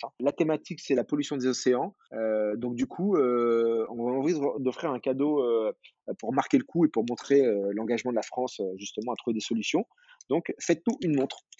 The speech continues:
Euh, et c'est dans ce cadre-là qu'on a mis au point la première montre au monde faite à partir de filets de pêche recyclés,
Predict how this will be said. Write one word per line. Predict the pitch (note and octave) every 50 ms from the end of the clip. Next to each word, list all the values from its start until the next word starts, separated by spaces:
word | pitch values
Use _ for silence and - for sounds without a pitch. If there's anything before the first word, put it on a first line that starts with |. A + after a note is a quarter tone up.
| - - _ -
Euh, | A2+ A2 A2 A2 G#2+ G#2+ G#2 G#2 G#2 G#2 G2+ G2+ G2 G2 F#2 F2 F2
et | F2+ -
c'est | - A#2+
dans | C3 A#2+
ce | -
cadre-là | - B2 A#2 C#3 D3+ F#3
qu'on | F3+ - B2+
a | A#2+ A#2
mis | B2 A#2+
au | G#2+
point | - - F3 F3+
la | B2+
première | - - B2+ A2+ A2
montre | A#2 C3+ D#3 - - A#2
au | G#2+
monde | A2 C3+ D3 C#3+ A#2+
faite | - - A#2+ -
à | G#2+
partir | - G#2 - - -
de | -
filets | - A2 -
de | _
pêche | - G#2 - -
recyclés, | A2 - - G2+ - - - F3 G3+